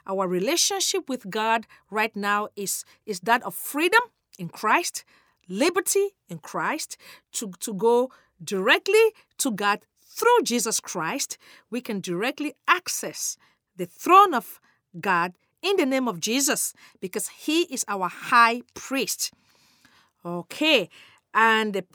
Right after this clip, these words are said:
uh, application number four is kind of a piggyback to application number two, that the fact that,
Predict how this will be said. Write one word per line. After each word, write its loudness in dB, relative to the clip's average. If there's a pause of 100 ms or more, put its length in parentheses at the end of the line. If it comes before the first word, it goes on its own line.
uh, 2 (100)
application -4
number 0
four 6 (580)
is -4
kind 2
of -4
a -4
piggyback 2
to -4
application -8
number -6
two, 2 (480)
that 4
the -4
fact 2
that, 0